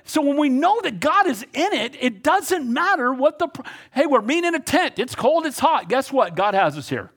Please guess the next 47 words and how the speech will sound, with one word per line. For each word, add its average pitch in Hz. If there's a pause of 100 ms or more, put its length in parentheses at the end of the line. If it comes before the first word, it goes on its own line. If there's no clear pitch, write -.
(1160)
Amen? 151 (960)
We'll, 185
we'll, 214
we'll 208
<laughs> -
figure 190
it 247 (200)
out, 180 (280)
right? 277
We're 254
gonna, 277 (220)
by 247
the 277
way, 277 (180)
the 175
Jesus 220
Revolution 247
movie 226
couldn't 247
have -
come 214
out 214
at 151
a 135
better 139
time. -
<laughs> 165
Amen? 175 (240)
All 185
of 214
a -
sudden, 226
the 156
tent 214
is 107
cool. 120
Amen? 190
<laughs> - (840)
And -
I 185 (100)
don't 214
mean 208
a 190
temperature. 147
It's -
just 277
cool. -